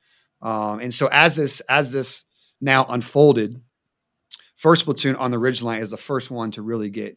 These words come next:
attacked, uh, in their overwatch, uh, their overwatch position. Uh, and then the enemy turns their attention to us, uh, the main effort force in the, in the valley.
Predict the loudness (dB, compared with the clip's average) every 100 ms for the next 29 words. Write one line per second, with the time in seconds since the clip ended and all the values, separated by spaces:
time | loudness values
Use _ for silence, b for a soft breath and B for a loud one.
0 | _ -20 -14 -10 -10 -12 -20 _ _ _
1 | _ -8 -8 -8 -8 -4 -4 -4 -6 -4
2 | -6 -6 -8 -12 -12 _ _ -20 -20 -20
3 | -16 -10 -8 -8 -10 -12 -14 -10 -10 -10
4 | -14 _ _ _ _ _ _ -8 -4 -2
5 | -2 -4 0 2 4 2 -2 -2 -2 -2
6 | -4 -8 -8 -8 -8 -10 -10 -10 -10 -12
7 | -14 -10 -8 -6 -6 -8 -12 -20 -20 -20
8 | -18 -14 -12 -6 -4 -4 -6 -8 -12 -10
9 | -8 -10 -12 -14 -16 _ -16 -16 -16 -14
10 | -14 -14 -18